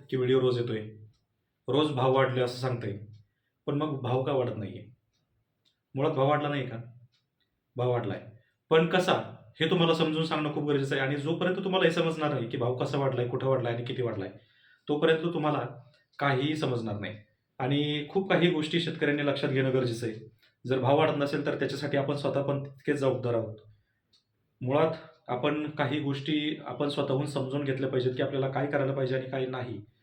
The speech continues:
हे जर तुम्ही समजून घेतलं तर निश्चित तुम्ही चांगल्या प्रकारात भाव मिळवू शकता. त्यानंतर आज आहे नऊ डिसेंबर दोन हजार चोवीस आणि तुम्ही हा व्हिडिओ पाहताय. तर काही शेतकऱ्यांनी, अ, कमेंट केल्या होत्या की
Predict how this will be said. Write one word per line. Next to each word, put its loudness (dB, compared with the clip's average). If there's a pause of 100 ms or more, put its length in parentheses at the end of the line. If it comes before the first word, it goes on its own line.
(400)
हे -4
जर 2
तुम्ही 4
समजून 0
घेतलं 0
तर 0
निश्चित -4
तुम्ही -4
चांगल्या -6
प्रकारात -6
भाव -2
मिळवू 0
शकता. -4 (840)
त्यानंतर 4 (560)
आज 2
आहे 2
नऊ -2
डिसेंबर 0 (180)
दोन 0
हजार -6
चोवीस -4
आणि -4
तुम्ही -4
हा -4
व्हिडिओ -2
पाहताय. -4 (500)
तर 2
काही 2
शेतकऱ्यांनी, 0
अ, 0
कमेंट -4
केल्या 2
होत्या 2
की -2